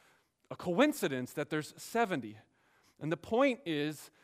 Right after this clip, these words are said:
that this is the list of nations, and although it's not an exhaustive list of every nation that exists, it's supposed to say,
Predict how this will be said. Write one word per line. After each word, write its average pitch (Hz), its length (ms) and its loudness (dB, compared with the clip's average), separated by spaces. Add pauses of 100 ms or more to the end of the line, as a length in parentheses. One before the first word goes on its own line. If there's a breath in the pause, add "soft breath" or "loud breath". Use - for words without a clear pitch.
(120 soft breath)
that 139 160 -8
this 233 300 2
is 214 200 -4
the 170 100 2
list 185 520 2
of 156 180 -2
nations, 156 680 -2
and 151 120 -6
although 190 440 2
it's 180 160 -4
not 185 300 4
an 165 100 -2
exhaustive 160 760 4
list 165 260 0
of 147 100 -2
every 156 240 2
nation 156 480 0
that 135 100 0
exists, 127 560 -2 (1300)
it's - 160 -6
supposed - 560 4
to 190 80 -2
say, 147 480 2